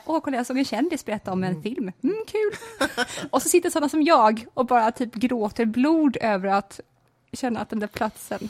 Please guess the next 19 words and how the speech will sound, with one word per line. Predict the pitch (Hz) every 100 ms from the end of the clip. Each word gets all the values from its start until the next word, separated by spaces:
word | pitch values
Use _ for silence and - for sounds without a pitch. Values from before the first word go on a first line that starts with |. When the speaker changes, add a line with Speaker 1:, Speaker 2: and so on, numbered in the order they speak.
| - 269
Speaker 1:
de | 269
borde | 370
ha | 359
ringt, | 392 381 -
de | 277
borde | 294 302
ha |
ringt | 294 302 285
in | 254 302 277
oss | 254 -
andra | 262 240 247
som | - 240 233 - - 269 - - - -
<laughs> | - - 190 208 - - -
missunnsamheten | 254 - 226 220 220 226 233 202
är |
total | - 185 - 254 240 185
just | 170 -
nu. | 175 226 - _
<laughs> | 523